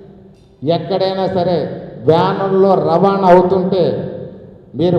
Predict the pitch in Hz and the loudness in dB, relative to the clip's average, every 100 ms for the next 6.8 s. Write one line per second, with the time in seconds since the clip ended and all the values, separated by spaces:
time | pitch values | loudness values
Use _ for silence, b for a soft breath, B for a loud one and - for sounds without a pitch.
0 | 175 180 190 - 220 214 202 208 208 - | 0 -2 0 2 2 4 2 0 0 -8
1 | - - - - - - 196 214 - 196 | -12 -14 -18 -20 -18 -2 2 2 0 -2
2 | 214 214 - 190 180 208 - - - - | -2 -4 -2 -2 -2 -2 -4 -12 -14 -8
3 | 180 160 175 202 220 220 220 196 202 220 | -6 -2 0 0 0 0 -2 0 -2 -2
4 | - - - - 165 190 226 226 226 220 | -6 -14 -16 -4 0 2 4 2 0 -2
5 | 226 220 214 214 214 202 196 208 208 202 | -2 0 -2 -2 -2 -2 -2 -4 -2 -2
6 | 139 101 - - - 170 202 | -2 -6 -12 -14 -6 -2 2